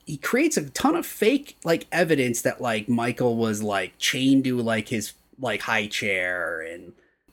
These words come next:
all this weird, like, you know, kinda typical, like, serial killer origins. I mean,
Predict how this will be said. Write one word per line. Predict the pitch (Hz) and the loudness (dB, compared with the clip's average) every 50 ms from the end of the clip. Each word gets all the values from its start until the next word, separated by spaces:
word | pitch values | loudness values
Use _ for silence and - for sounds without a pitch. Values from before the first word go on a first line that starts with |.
| _ _ | _ _
all | - 180 196 220 226 | 0 2 4 6 6
this | 214 208 185 - | 4 4 2 0
weird, | 170 170 180 170 170 170 160 147 | -2 0 2 4 4 4 4 2
like, | 139 127 127 131 135 - | 2 2 2 2 0 0
you | 214 233 240 247 233 | 0 2 2 4 2
know, | 220 185 | 2 2
kinda | - - 226 214 185 | 2 2 2 2 0
typical, | 180 - - 170 - - 160 - - 151 135 135 127 127 | 2 2 2 2 2 0 -2 0 2 4 4 4 4 2
like, | 123 117 113 110 107 - - _ _ _ _ _ _ _ _ _ _ _ _ _ _ _ _ _ | 0 0 0 -2 -4 -6 -10 _ _ _ _ _ _ _ _ _ _ _ _ _ _ _ _ _
serial | - - - - - 170 156 151 147 139 | -6 -2 -2 0 2 4 4 4 4 2
killer | 135 - 139 123 120 113 | 2 0 0 0 0 0
origins. | 101 - 117 117 113 113 110 107 110 107 101 101 - - | 0 0 0 0 0 0 0 0 -2 -2 -2 -4 -2 0
I | - - | 2 2
mean, | 208 - | 2 0